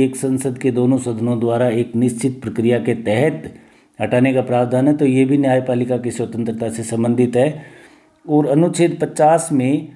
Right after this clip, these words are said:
नीति निदेशक तत्वों के तहत ये प्रावधान किया गया है कि राज्य की लोक सेवाओं में जुडिशरी को एग्जीक्यूटिव से पृथक रखे जाने के लिए राज्य कदम उठाएगा। तो ये बाकी के सारे न्यायपालिका की स्वतंत्रता से संबंधित है,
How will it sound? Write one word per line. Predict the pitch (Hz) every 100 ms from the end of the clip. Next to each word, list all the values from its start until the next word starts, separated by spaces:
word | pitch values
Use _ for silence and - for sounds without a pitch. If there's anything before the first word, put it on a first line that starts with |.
| - _ -
नीति | 127 127 139
निदेशक | 139 135 131 139
तत्वों | 131 120 139 131
के |
तहत | 123 123 120
ये | 127
प्रावधान | 127 123 123 131 131
किया | 117 113
गया | 110 117
है | 123
कि | 127
राज्य | 143 131 127 143
की | 143 139
लोक | 123 156 175
सेवाओं | 175 139 120 117 117
में | 120 143 160 - - _ _ _ 110
जुडिशरी | 104 131 156 208 - 151
को | 135 120 151
एग्जीक्यूटिव | 131 127 139 147 123 127 127
से | - 156
पृथक | 156 123 - 185 185 - - - -
रखे | 123 120 143
जाने | 123 123 123
के | 131
लिए | 131
राज्य | 143 113 113 143 143
कदम | 123 123
उठाएगा। | 113 - 92 92 90 69 - - _ _
तो | -
ये | 143
बाकी | 127 127 127 147
के | 160
सारे | 151 131 139
न्यायपालिका | 135 127 127 135 135 135
की | 123
स्वतंत्रता | 123 113 123 120 107 117
से | 101
संबंधित | 110 107 127 135 139
है, | 143 151